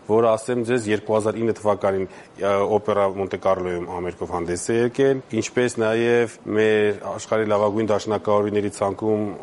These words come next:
այժմ ընդգրկված դաշնակահարուհի Նարե Արղամանյանը։ Եվ համերգի առաջի հատվածը նվիրված կլինի Արամ Խաչատրյանի գործերին, հետո արդեն կլինեն, կնչեն համաշխարհային գործեր։ Օպերայի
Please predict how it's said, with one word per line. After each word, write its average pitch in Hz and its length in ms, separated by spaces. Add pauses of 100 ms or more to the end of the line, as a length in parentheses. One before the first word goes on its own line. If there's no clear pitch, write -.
(120)
այժմ 101 260
ընդգրկված 107 600 (400)
դաշնակահարուհի 104 720
Նարե 104 240
Արղամանյանը։ 92 680 (260)
Եվ 120 320
համերգի 117 460 (600)
առաջի 107 280
հատվածը 113 420
նվիրված 98 480
կլինի 98 220
Արամ 95 180
Խաչատրյանի 90 560
գործերին, 101 540 (320)
հետո 107 240
արդեն 113 260
կլինեն, 101 380
կնչեն 98 320
համաշխարհային 90 580
գործեր։ 78 380 (240)
Օպերայի 110 420